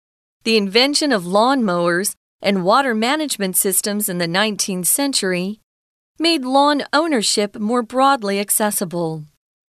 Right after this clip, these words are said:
As middle-class families spread out into suburbs, the lawn was emphasized as a place for children to play. Lawns have since proliferated around the world. Today,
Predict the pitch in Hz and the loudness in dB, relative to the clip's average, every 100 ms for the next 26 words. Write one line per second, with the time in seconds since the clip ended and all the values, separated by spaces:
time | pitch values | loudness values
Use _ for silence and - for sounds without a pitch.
0 | _ _ 196 190 196 269 320 311 277 262 | _ _ -4 -2 0 2 0 0 0 0
1 | 254 - 269 285 247 185 180 - - 311 | 0 -2 0 2 0 0 -2 -4 -2 2
2 | 311 240 233 233 208 196 196 190 - 202 | 2 4 2 0 -2 -2 -2 -2 0 0
3 | 170 170 165 160 - _ _ _ _ 233 | 0 -4 -6 -8 -14 _ _ _ _ -2
4 | 254 269 311 311 240 - 277 302 320 208 | 2 2 2 2 -2 -2 -2 -2 -2 -2
5 | - 196 190 208 240 226 240 - 294 311 | 0 0 0 -2 -2 -2 -4 -2 -2 0
6 | - 220 214 220 202 208 202 - 196 - | -4 -6 -6 -4 -2 -2 -4 -4 -6 -2
7 | 202 214 175 160 156 _ _ _ _ _ | 0 0 -4 -8 -12 _ _ _ _ _
8 | - 320 339 330 247 - 302 294 285 - | 0 2 4 2 -2 -2 0 0 -2 -4
9 | - 269 262 320 254 214 180 180 190 - | -2 0 0 0 0 2 2 0 -2 -2
10 | 208 208 202 196 170 180 196 185 160 156 | 0 2 2 0 -2 0 0 0 -2 -8
11 | _ _ _ _ _ 277 262 294 247 202 | _ _ _ _ _ 0 2 2 0 -2